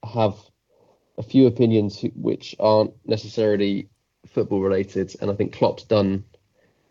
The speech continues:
done quite well there, um, in being slightly political over the years, which I think,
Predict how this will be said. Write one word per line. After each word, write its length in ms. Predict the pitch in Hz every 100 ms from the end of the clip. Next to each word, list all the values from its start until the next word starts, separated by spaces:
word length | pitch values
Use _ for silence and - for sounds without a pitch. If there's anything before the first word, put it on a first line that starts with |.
| _
done 180 | 120 98
quite 220 | 95 95
well 240 | 95 107 98
there, 320 | 95 92 101 - -
um, 320 | 104 98 95
in 240 | - 98 98
being 440 | 98 107 101 104 -
slightly 440 | - - 139 92
political 460 | 101 107 - - 95
over 140 | 95
the 80 | 92
years, 260 | 92 92 90
which 100 | -
I 60 |
think, 240 | 101 98